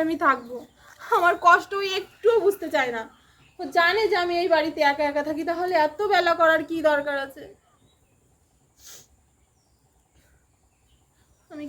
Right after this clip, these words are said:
কি করি এখন? আর একবার কি ফোনটা করব? আবার তো বললো যে আসলেই আমি ফোন করতে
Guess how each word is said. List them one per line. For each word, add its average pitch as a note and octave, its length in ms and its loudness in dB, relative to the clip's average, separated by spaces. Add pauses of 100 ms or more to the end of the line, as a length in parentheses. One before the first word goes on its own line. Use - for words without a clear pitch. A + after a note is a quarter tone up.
(220)
কি D#4 140 -14 (160)
করি C#4+ 180 -10 (140)
এখন? D#4 220 -18 (2250)
আর C4+ 200 -4
একবার C#4+ 280 -6
কি E4+ 140 -8
ফোনটা D4+ 260 -6 (140)
করব? D4+ 220 -8 (2250)
আবার C4 200 -20 (100)
তো D4 40 -12 (140)
বললো C#4 320 -4
যে C4+ 60 -4 (160)
আসলেই D4 540 -12
আমি C4+ 120 -8 (120)
ফোন A#3+ 120 -14 (120)
করতে A3+ 240 -14